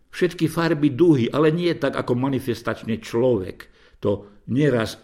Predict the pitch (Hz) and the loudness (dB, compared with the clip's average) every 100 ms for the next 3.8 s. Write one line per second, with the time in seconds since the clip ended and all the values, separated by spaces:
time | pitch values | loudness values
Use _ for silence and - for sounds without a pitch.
0 | 113 135 135 101 95 117 113 107 101 90 | 0 2 2 0 -2 -2 -2 -4 -4 -6
1 | 85 87 - - _ - 104 110 - 160 | -12 -14 -18 -20 _ -8 -4 -4 0 2
2 | 160 - 117 - 113 - 127 113 110 - | 2 0 -4 -2 -4 -2 -2 0 -2 -4
3 | - 123 107 98 110 120 101 76 | -8 -4 -2 -4 -4 -2 -2 -6